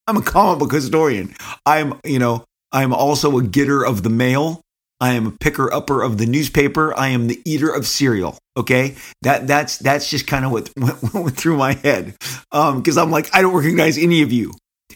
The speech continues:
And of course, th-, there are, there are, there are depictions of guys standing in front of green screens, reading from other people's books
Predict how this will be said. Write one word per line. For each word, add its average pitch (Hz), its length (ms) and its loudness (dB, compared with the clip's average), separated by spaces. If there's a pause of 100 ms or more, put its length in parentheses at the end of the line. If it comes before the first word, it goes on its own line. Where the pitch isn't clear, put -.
(120)
And 147 200 0
of 147 120 -4
course, 135 480 -2 (540)
th-, 110 180 -4
there 131 200 4
are, 113 440 2
there 117 220 4
are, 107 280 0 (840)
there 117 180 4
are 107 160 2
depictions 113 580 -2
of 92 120 -6
guys 98 400 -4
standing 110 560 -4
in 104 80 -4
front 101 240 -8
of 90 140 -8
green 101 240 -6
screens, 101 520 -8 (240)
reading 123 460 -2
from 113 200 -6
other 117 280 -2
people's 107 340 -6
books 104 400 -6